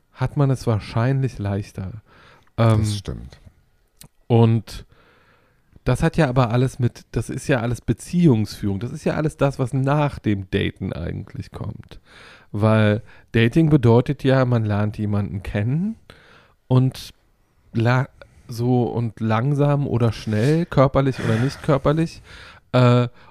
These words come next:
Speaker 1: und guckt dann, ob das irgendwo hinführt.
Speaker 2: <laughs>
Speaker 1: Äh, dazu bin ich in den letzten, ich würde jetzt mal sagen, acht bis neun Monaten schlicht zu faul.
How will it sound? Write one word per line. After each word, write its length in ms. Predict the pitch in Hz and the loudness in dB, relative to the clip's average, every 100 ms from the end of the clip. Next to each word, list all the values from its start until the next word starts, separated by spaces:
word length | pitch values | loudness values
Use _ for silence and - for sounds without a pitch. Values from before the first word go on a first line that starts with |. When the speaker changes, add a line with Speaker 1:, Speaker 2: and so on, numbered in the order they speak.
| - | 0
Speaker 1:
und 180 | 135 - | 0 2
guckt 300 | 151 - - | -2 0 2
dann, 200 | 131 127 | 2 2
ob 180 | - | -2
das 180 | - 117 | -2 -2
irgendwo 540 | - 117 113 113 - 107 | 0 0 0 -2 0 0
hinführt. 800 | 101 104 - - 98 95 - - - | 0 -2 -8 -6 -2 -2 -6 -18 -20
Speaker 2:
<laughs> 460 | - - 165 - | -18 -2 -2 0
Speaker 1:
Äh, 380 | 135 117 110 110 - - - | 2 4 4 4 -2 -4 -4
dazu 420 | - 123 160 202 165 | 2 2 4 4 6
bin 260 | 127 139 | 6 4
ich 260 | - 135 - | 2 -4 -4
in 100 | 120 | -2
den 160 | 117 110 | 0 0
letzten, 800 | 107 113 - - 127 127 131 127 - _ _ _ _ _ _ _ _ - _ _ _ | 0 -2 -6 -8 -4 -2 -2 -6 -12 _ _ _ _ _ _ _ _ -20 _ _ _
ich 140 | - - | -16 -4
würde 160 | 110 | 0
jetzt 240 | 107 101 - | 2 0 -2
mal 200 | 101 98 | -2 0
sagen, 300 | 101 98 95 | 0 -2 -4
acht 280 | - 110 - | -6 -8 -8
bis 200 | - - | -10 -4
neun 260 | 110 104 104 | 0 0 0
Monaten 500 | 110 135 139 135 123 | 0 0 0 -2 -8
schlicht 480 | - 107 101 - | -6 -6 -6 -10
zu 120 | - - | -12 -12
faul. 400 | - - - | -10 -12 -12